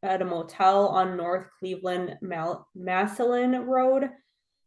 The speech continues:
Later that year, Jeffrey graduated from high school, and after his mother and younger brother David moved out of the family home,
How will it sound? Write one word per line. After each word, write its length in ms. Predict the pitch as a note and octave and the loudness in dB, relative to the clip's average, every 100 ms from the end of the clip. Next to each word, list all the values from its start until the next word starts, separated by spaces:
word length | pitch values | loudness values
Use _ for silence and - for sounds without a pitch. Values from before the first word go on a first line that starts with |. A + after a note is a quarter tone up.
| _ _ | _ _
Later 360 | - G#3+ A#3+ C4 | 2 6 6 6
that 220 | A#3 G#3+ | 6 6
year, 360 | G#3+ G#3 G#3 | 6 6 4
Jeffrey 380 | G3 F#3+ F#3+ G3 | 2 -2 0 -2
graduated 640 | F#3 F#3 F3+ F3+ F3+ F3 - | 0 2 2 0 -2 -4 -4
from 300 | F3 E3 E3 | -4 -2 -4
high 260 | G3 B3 | -2 -2
school, 480 | C4 - A3+ A3 A3 | -2 2 6 6 6
and 180 | G3+ G3 | 4 2
after 380 | F#3+ G3 G#3+ G#3+ | 0 -2 0 2
his 160 | G3+ | 2
mother 380 | G3 F#3+ F#3+ F#3+ | 2 2 4 2
and 280 | - F#3 F3+ | 2 -2 -4
younger 240 | F3 E3+ | -4 -4
brother 320 | D#3+ E3+ E3+ | -2 0 0
David 540 | E3 F3 F#3+ G#3+ G3+ G3 | -4 -2 4 4 4 2
moved 400 | F#3+ F3+ F3 - - | 0 -2 -4 -6 -4
out 160 | F3+ | -2
of 80 | F#3+ | -2
the 120 | F3+ | -4
family 360 | F3 E3+ E3 E3 E3 | -2 -4 -4 -6 -4
home, 400 | D#3+ D#3+ F3 | -2 -2 -4